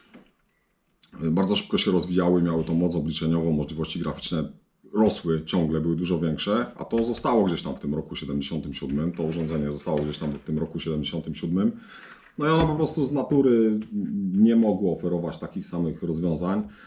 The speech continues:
Dodatkowo ono było dosyć mocno ograniczone. Ja mówiłem w ostatnim odcinku, że tutaj jest tylko sto dwadzieścia osiem bajtów pamięci ram i też nie całą tą pamięć można wykorzystać. To jest naprawdę mało.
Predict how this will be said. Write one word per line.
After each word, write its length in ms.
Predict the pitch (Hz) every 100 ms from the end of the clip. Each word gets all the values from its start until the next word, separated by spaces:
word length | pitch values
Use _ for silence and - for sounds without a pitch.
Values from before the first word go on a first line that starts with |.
| -
Dodatkowo 440 | - 101 110 127 117
ono 120 | 113
było 160 | 107 107
dosyć 260 | 107 107
mocno 280 | 110 107 107
ograniczone. 380 | 101 98 110 110
Ja 60 |
mówiłem 280 | 104 95 107
w 40 | 95
ostatnim 360 | - 107 107
odcinku, 500 | 95 - 110 104 107
że 180 | 90 92
tutaj 400 | - 110 104 98
jest 180 | 95 -
tylko 240 | 104 101
sto 160 | - 110
dwadzieścia 720 | 107 98 92 98 - 104 -
osiem 400 | 98 92 98 87
bajtów 600 | 80 95 98 95 82 78
pamięci 460 | - 82 87 80 78
ram 280 | 80 85
i 80 | 92
też 200 | 95 92
nie 80 | 98
całą 320 | - 104 104
tą 160 | 98 87
pamięć 280 | 90 92 85
można 220 | 87 92
wykorzystać. 640 | 85 90 95 95 - - - - -
To 80 | 101
jest 80 | 95
naprawdę 320 | 104 104 90
mało. 340 | 69 60 -